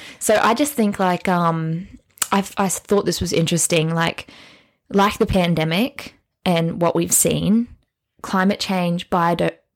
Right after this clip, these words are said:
biodiversity loss and financial collapse don't observe national or i-, international borders.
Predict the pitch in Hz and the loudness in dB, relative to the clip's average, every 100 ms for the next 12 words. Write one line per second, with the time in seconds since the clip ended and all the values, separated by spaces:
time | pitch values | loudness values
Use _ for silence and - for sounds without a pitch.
0 | _ - 185 202 202 185 165 165 - 180 | _ -4 0 2 2 0 0 0 0 -2
1 | 160 160 160 165 - - - - 180 - | 0 2 2 0 -4 -8 -10 -2 -2 0
2 | 175 165 160 - 175 - 165 156 - - | 0 0 -2 -4 -4 0 2 0 -2 -6
3 | 175 165 165 165 165 170 165 160 165 175 | 0 0 0 -2 -2 0 2 2 0 0
4 | 160 160 - 175 160 160 170 165 160 165 | 0 0 -2 -2 0 0 0 -2 -4 -2
5 | 160 - 175 160 165 - - - - | -2 -2 -2 -2 -2 -2 -2 -2 -4